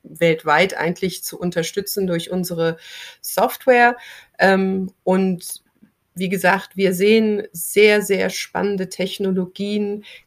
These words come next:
in den unterschiedlichsten Bereichen, ob das jetzt im Supply Chain Management ist, aber auch im, im H-R-Bereich, wie man, ähm, ja, neue Wege, also Startups, die neue Wege finden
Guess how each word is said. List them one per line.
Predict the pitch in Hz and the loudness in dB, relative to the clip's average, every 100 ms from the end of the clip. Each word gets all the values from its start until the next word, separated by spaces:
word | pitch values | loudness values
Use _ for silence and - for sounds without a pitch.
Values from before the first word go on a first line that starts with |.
| - | 2
in | 226 | 4
den | 226 220 | 4 4
unterschiedlichsten | 233 240 220 190 190 175 180 175 - - 180 175 170 165 | 0 0 0 0 -4 -4 -6 -6 -8 -4 -2 -2 -4 -4
Bereichen, | 160 165 175 190 - - | 0 4 4 2 -4 -8
ob | - | -6
das | 180 - | -6 0
jetzt | 175 170 | 0 0
im | 190 | -2
Supply | 190 208 - 165 | -2 -4 -2 -2
Chain | 165 196 185 | -2 -2 0
Management | 175 175 170 180 170 170 | 0 0 -2 -2 -2 -2
ist, | 165 165 - - - | -4 -6 -8 -8 -4
aber | 175 165 156 | 0 0 2
auch | 185 196 - | 2 2 -4
im, | - 190 175 | -6 -4 -2
im | 185 175 | -2 0
H-R-Bereich, | 196 - 170 170 165 170 160 170 170 - | 0 2 2 0 -2 0 0 -2 -6 -12
wie | 175 175 | -8 -4
man, | 185 175 175 175 170 | 0 0 0 -2 -4
ähm, | - 175 170 165 - - - - _ _ _ _ | -4 -2 -2 -4 -12 -18 -20 -20 _ _ _ _
ja, | 120 135 - _ _ _ | -10 -10 -12 _ _ _
neue | 196 190 190 226 214 180 | 0 2 4 4 4 4
Wege, | 202 202 202 160 | 2 2 2 2
also | 170 | 2
Startups, | 175 - - 214 190 | -2 0 0 0 -4
die | - 190 | -4 -2
neue | 180 190 208 180 | 2 4 4 4
Wege | 190 190 | 0 0
finden | 190 196 185 185 180 180 | -2 -2 -2 -2 -4 -4